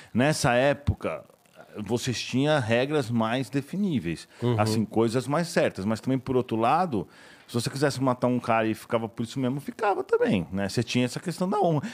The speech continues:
Speaker 1: Quem mantinha a sociedade eram exatamente essas bases das honras e não sei o quê. Mas se você pegar, por exemplo, a quantidade de mulheres que foram, ah, tiveram abusos, et cetera, nessa época também era gigantesco, porque não tinha muita re-, lei, não tinha muita regra, você não
Speaker 2: É.
Speaker 1: tinha muito pra quem recorrer,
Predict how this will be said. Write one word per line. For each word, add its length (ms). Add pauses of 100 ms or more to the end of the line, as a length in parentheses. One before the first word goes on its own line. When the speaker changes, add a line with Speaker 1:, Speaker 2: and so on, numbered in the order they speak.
(180)
Speaker 1:
Quem 160
mantinha 520
a 40
sociedade 640
eram 120
exatamente 560
essas 280
bases 580
das 260
honras 540
e 40
não 140
sei 180
o 40
quê. 260 (360)
Mas 160
se 60
você 200
pegar, 320
por 160
exemplo, 220
a 40
quantidade 360
de 60
mulheres 340
que 120
foram, 440 (500)
ah, 360
tiveram 600 (220)
abusos, 600
et 80
cetera, 420
nessa 300
época 300
também 180
era 80
gigantesco, 680
porque 180
não 140
tinha 160
muita 320
re-, 140
lei, 340
não 80
tinha 160
muita 260
regra, 320
você 120
não 80
Speaker 2:
É. 20
Speaker 1:
tinha 140
muito 160
pra 100
quem 160
recorrer, 460